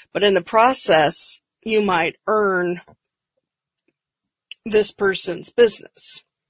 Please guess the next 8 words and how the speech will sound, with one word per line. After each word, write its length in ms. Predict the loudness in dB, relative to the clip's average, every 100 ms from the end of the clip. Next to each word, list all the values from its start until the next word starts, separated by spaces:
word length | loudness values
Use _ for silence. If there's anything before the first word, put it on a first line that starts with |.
| _ _ _ _ _ _ _ _ _ _ _ -8
So 420 | 2 6 6 4 0 -18 -18 -6
it 80 | -4
kind 220 | 0 -2
of 120 | -2
works 680 | 0 -2 -2 -6 -6 -6 -10 -10 -2
both 220 | -2 -2
ways. 360 | -8 -8 -10 -12
Like, 280 | -12 -14